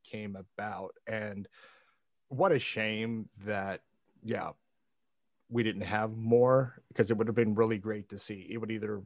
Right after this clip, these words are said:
really taken off or really flamed out and crashed.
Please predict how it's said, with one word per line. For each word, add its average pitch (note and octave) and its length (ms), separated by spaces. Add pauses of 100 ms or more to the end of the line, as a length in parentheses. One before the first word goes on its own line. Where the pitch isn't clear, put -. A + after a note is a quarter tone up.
(120)
really A#2+ 260
taken C#3 300
off C3+ 420
or G2+ 320
really G#2 680 (420)
flamed A2 380
out G#2 180
and G2 140
crashed. - 560